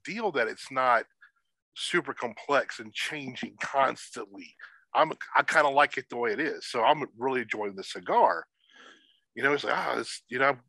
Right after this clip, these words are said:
glad to hear it." That's, that's interesting take on that cigar. So to me, it's, I don't, I don't really care if the cigar is overly complex and it's flopping around with the notes and all that shit. I, I mean, if it's, if I like it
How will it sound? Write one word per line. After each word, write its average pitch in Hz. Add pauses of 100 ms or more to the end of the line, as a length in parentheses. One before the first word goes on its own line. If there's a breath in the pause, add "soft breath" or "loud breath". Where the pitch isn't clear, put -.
(140)
glad 147
to 117
hear 139
it." 107
That's, 127
that's 131 (200)
interesting 123
take 147
on 120
that 95
cigar. 104 (720 soft breath)
So 156 (160)
to 156
me, 202
it's, 156 (140)
I 151
don't, 160 (100)
I 156
don't 180
really 143
care 143
if 123
the 117
cigar 117 (600)
is 120
overly 135
complex 127
and 110
it's 101
flopping 131
around 123
with 107
the 104
notes 120
and 110
all 123
that 113
shit. 104 (380 loud breath)
I, 160 (180)
I 147
mean, 151
if 135
it's, -
if -
I 139
like 143
it 147